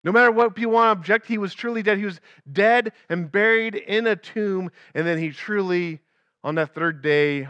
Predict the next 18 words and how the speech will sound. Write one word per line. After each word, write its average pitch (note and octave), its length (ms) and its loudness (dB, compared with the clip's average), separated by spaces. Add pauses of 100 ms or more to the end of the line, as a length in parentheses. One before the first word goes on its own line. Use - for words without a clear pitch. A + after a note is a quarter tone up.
on C3 120 -10
that - 180 -8
Sunday, D3 340 -6
the B2+ 100 -6
first D3 320 -10
day C#3 80 -6
of C#3 60 -6
the B2+ 80 -12
week, C3 380 -8 (340)
he C3+ 220 -8
was A#2+ 260 -8
resurrected. A2+ 1040 -10 (1080)
He A2+ 100 -16
came C#3+ 840 -8 (180)
out B2+ 460 -4 (160)
of A2+ 140 -14
the G#2+ 100 -16
tomb. G2+ 440 -18